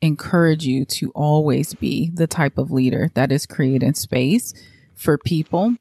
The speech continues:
as they need it and as they will continue to need it, which I think brings us kinda to our third question. How do we handle it when, as a society, we are burnt out or we're going through grief?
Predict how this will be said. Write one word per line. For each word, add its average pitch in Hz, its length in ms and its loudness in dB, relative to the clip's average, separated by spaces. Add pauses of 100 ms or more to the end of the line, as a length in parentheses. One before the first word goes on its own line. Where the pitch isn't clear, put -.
(320)
as 143 300 0
they 135 300 0 (140)
need 151 380 -2
it 170 200 2
and 143 140 0
as 139 220 0
they 139 100 2
will 135 200 0
continue 139 640 -2
to 123 120 -4
need - 240 -8
it, - 220 -10
which 165 180 2
I 139 100 4
think 139 500 0
brings 135 400 0
us 131 140 -2
kinda 139 340 -2
to - 140 0
our 127 240 -2
third 135 340 2
question. - 560 -8 (280)
How 240 280 2
do 311 220 0
we 262 220 0
handle 190 640 0
it 147 320 -2 (100)
when, 156 580 -4
as 151 280 -2
a 156 80 -6
society, 147 1120 -8 (100)
we 143 220 -6
are 131 80 -6
burnt 123 360 -10
out - 380 -8 (160)
or 156 140 0
we're 147 180 0
going 139 360 2
through 147 500 -2 (100)
grief? - 540 -6